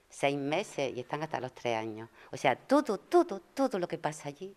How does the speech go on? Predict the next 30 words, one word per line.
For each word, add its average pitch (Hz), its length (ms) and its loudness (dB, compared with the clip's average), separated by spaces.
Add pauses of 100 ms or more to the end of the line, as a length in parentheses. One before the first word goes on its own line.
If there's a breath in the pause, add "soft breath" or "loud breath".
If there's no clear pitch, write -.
es 127 100 -2
importante 110 640 -8 (560)
para 117 180 -2
su 113 240 -8
crecimiento 117 540 -4
personal, 98 420 -8 (360 soft breath)
todo. 120 260 -2 (680 soft breath)
Si - 280 -2
lo 123 120 8
haces 147 300 4
de 151 60 -4
una 156 140 2
manera 160 500 2 (580)
que - 160 0
educa 143 260 0
en 139 120 2
valores 135 400 2
de 147 60 -2
igualdad, 143 460 -2 (140)
de 135 140 -10
que 131 80 -6
todos 139 220 -4
somos 127 240 -8
iguales, 151 340 -4
de 139 80 -8
que 131 100 -10
todos 135 240 -10
tenemos 131 300 -6
el 127 60 -6
mismo, 127 200 -8